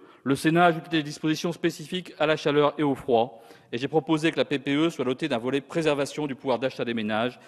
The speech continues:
et d'un autre sur l'adaptation des compétences professionnelles aux enjeux de la transition énergétique.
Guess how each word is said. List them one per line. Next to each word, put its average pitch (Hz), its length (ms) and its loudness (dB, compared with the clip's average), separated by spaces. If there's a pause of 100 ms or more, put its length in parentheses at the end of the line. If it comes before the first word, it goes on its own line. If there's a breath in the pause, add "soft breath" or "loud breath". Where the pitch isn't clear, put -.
(180 loud breath)
et 127 80 -2
d'un 127 220 4
autre 147 320 0
sur - 200 0
l'adaptation 143 540 0
des 123 80 -2
compétences 139 540 -2
professionnelles 139 720 0 (240 loud breath)
aux 131 180 0
enjeux 127 220 0
de 123 60 0
la 107 40 -2
transition 110 360 -8
énergétique. - 640 -12